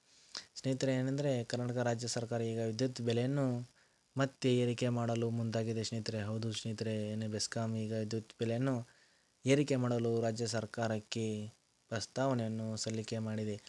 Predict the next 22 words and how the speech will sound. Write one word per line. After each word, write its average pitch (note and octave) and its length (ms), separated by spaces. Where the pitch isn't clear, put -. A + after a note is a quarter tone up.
ಪ್ರತಿ D3+ 380
ಯೂನಿಟ್‌ಗೆ B2 440
ಒಂದು A#2 320
ರೂಪಾಯಿ A2+ 320
ಏರಿಕೆ A2 300
ಮಾಡಲು A2 680
ಬೆಸ್ಕಾಂ A2+ 640
ಈಗ A2 200
ರಾಜ್ಯ A2 360
ಸರ್ಕಾರದ A2 420
ಬಳಿ G#2+ 360
ಪ್ರಸ್ತಾವನೆಯನ್ನು A2 840
ಸಲ್ಲಿಕೆ A2 360
ಮಾಡಿದೆ. G#2+ 420
ಬೆಸ್ಕಾಂ C3 400
ಕೊಟ್ಟಿರುವ A2+ 460
ಈ A#2+ 200
ಪ್ರಸ್ತಾವನೆಯನ್ನು A#2+ 680
ರಾಜ್ಯ A#2 280
ಸರ್ಕಾರ A2+ 380
ಅಂಗೀಕಾರ A2+ 560
ಮಾಡಿದ್ರೆ A2+ 800